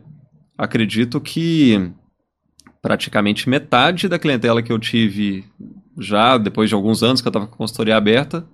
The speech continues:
foram pessoas que formaram comigo, que eram da minha sala.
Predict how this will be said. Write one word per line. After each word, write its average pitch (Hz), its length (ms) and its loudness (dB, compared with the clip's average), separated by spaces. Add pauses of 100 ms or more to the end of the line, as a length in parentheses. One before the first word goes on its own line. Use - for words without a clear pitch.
foram 151 380 0
pessoas 165 640 -2
que 180 160 -6
formaram 175 400 0
comigo, 165 360 2
que 139 100 -4
eram 143 120 -2
da 139 60 -2
minha 117 140 2
sala. 135 440 0